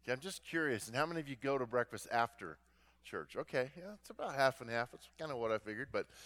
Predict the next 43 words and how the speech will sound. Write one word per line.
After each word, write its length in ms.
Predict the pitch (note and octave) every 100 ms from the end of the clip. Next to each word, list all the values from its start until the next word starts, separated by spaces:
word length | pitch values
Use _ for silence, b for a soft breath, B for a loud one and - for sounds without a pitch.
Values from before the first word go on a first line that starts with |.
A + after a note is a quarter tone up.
| B B B B
thank 300 | C#4+ D#4+ -
you 300 | F3+ G#2+ D#2
for 140 | - C#3+
joining 480 | B2+ E3 G3 G#3
us. 180 | A3+ A#3+
Hi, 240 | F#3 E3+ F#3+
everybody 480 | F#3 F3+ F3+ F#3
online. 540 | F3+ F3 E3+ F3+ A3 G#3 B B B B
Great 220 | C#3+ E3 E3
to 120 | D#3+
see 220 | - E3+
you. 260 | E3+ G3 G#3
Thank 420 | - D3+ E3 -
you 140 | F3+
for 240 | D#3+ - C#3
checking 460 | - D#3 - D3+
in 240 | D3+ E3 D#3+
with 180 | D3 D3+
us. 320 | E3 - - B B B B B
We 300 | A2 D3 E3
are, 400 | D3+ C3 B2 A#2
uh, 180 | A2+ G#2+
having 320 | A#2 C3+ C#3
some 220 | B2 C3+ A#2
fun 400 | - F3+ G#3 B2
this 200 | A2 A2+
weekend. 540 | A#2+ A2 A2 F2 F2
Now, 140 | G#2+
I, 100 | A#2+ B2
I 160 | C3 B2+
told 420 | - E3 A3 F3+
you 140 | D#3+
in 80 | D3
my 80 | C3+
newsletter, 560 | D3+ F#3+ C3+ B2+ B2+
if 160 | B2 -
you, 160 | A#2+ G#2+ B B B
if 180 | B2+ B2
you 120 | B2+
read 300 | C3 F3+ C#3+
that, 260 | C#3+ C3+ C#3
that 100 | B2
we're, 220 | C#3